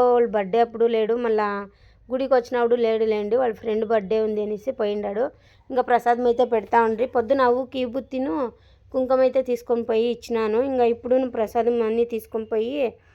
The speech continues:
ఇద్దామనేసి ఇంకా అన్నీ తీసుకొని పోయినానులేండి.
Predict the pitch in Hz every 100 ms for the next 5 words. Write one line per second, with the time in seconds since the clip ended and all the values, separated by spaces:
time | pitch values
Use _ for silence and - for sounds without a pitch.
0 | _ _ 254 196 254 247 233 226 220 294
1 | 254 214 220 233 240 226 240 226 220 214
2 | 214 208 208 208